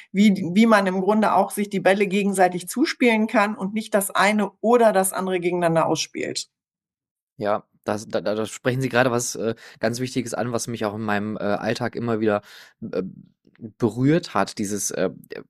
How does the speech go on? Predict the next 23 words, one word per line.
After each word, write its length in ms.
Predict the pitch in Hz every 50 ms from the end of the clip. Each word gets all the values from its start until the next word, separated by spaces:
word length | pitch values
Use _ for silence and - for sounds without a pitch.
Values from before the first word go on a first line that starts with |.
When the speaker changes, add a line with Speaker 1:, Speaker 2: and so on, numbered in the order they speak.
| _ _
Speaker 2:
auch 200 | - - 98 - -
was 120 | 98 -
Sie 100 | - 104
vorhin 260 | - - 101 98 107
schon 180 | - - 107 104
gesagt 320 | 104 92 98 95 - -
haben, 180 | 101 95 92 95
dass 200 | 92 90 - -
dieses, 440 | 90 95 95 98 95 87 - - - - - - - - - _ _ _ _ _ _ - _ - _ _ -
es 140 | - 120 -
ist 100 | 127 127
kein 220 | - 117 113 110
zartes 340 | 110 - 113 113 113 110 -
Pflänzchen 460 | - 117 113 117 131 131 - 113 110
mehr, 180 | 110 104 98 95
es 100 | 98 -
ist 200 | 113 - - -
nicht 160 | 120 107 -
nur 280 | 117 120 123 117 113 -
irgendwie 300 | 113 117 120 120 113 113
eine 160 | 113 117 107
beiläufige 640 | - - 110 110 117 123 120 117 117 127 107 113 110
Dinge, 380 | 104 113 113 123 120 117 113